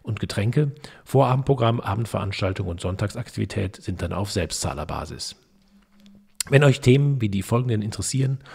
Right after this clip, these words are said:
und noch mehr Sinn und Unsinn von New Work und Agile und Co., dann seid ihr beim Basecamp von Expedition Arbeit genau richtig.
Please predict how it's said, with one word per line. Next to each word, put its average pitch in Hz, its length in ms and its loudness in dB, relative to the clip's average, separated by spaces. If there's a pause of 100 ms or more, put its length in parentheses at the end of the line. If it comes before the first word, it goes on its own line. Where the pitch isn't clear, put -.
(120)
und 123 100 0
noch 101 100 0
mehr 107 160 2
Sinn 117 220 2
und 117 100 -4
Unsinn 127 380 2
von 98 200 -2
New 101 180 0
Work 104 420 0
und - 120 -10
Agile 104 320 0
und 98 120 -4
Co., 113 320 -2 (240)
dann 101 100 -2
seid 104 240 0
ihr 113 100 -2
beim 90 220 -4
Basecamp 95 460 -6
von - 100 -8
Expedition - 480 -8
Arbeit 87 400 -6
genau 87 220 -4
richtig. - 500 -12